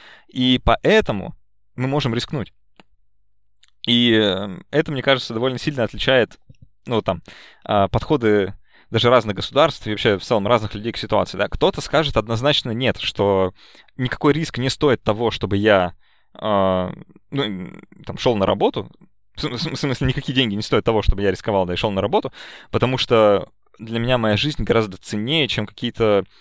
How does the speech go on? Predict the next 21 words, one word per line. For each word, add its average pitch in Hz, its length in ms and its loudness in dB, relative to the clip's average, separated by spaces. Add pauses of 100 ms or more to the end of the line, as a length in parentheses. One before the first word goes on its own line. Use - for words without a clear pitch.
(200)
выгоды, 107 720 2 (220)
возможно, 110 320 -2
даже 101 120 0
не 104 60 -2
меня, 113 220 2
а - 20 4
будущих 107 340 -4
поколений. 104 540 -2 (720)
Э, 92 400 2 (120)
потому - 200 -6
что, 92 260 -2
да, 92 180 0
как - 160 -4
правило, 95 320 4
в - 60 -12
таких - 360 -16
политических - 460 -2
речах - 300 0
речь-то 117 280 -2
идет 107 260 0
о 95 400 2